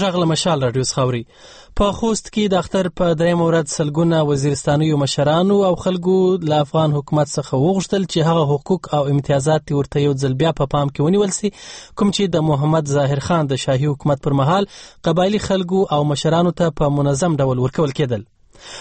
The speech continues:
همدارنګه وزیرستاني مشرانو پر نړیواله ټولنه غږ وکړ چې د افغان حکومت سره مرستې وکړي، تر څو افغان حکومت د نړیوالو د مرستو له لارې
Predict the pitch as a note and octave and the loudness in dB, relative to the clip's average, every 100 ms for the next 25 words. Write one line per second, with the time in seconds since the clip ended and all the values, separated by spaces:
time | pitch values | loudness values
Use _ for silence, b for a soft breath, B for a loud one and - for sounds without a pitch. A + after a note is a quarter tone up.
0 | B F#3 G3 G3 G3+ G3 G3 F#3+ F#3+ F#3 | B 0 0 2 2 2 2 2 2 2
1 | D#3+ E3 - E3+ F3 E3 - E3+ F3 E3+ | 0 -2 0 0 2 0 0 0 2 0
2 | - D#3+ D#3 D3+ D3+ D#3+ D#3 - D#3 D3 | 0 0 0 0 2 2 0 -2 -2 0
3 | C#3+ C3 F#3 G3+ F#3 G3+ - F3 D#3 F3+ | 0 0 2 0 0 -2 0 0 0 0
4 | E3+ - E3 - E3 F#3+ F3 - A#2+ - | 0 0 -2 0 0 2 0 0 -4 -4
5 | A2 B B B - C3 D3+ C#3 D3 C3+ | -12 B B B -4 0 2 2 0 -2
6 | C3 D#3 E3 D#3 C#3+ C#3 C#3+ D#3+ E3+ D#3 | -2 0 0 0 0 0 0 2 0 0
7 | C#3 D3 D3+ - B2+ B2+ D3+ G3+ | 0 0 -2 -2 0 2 2 2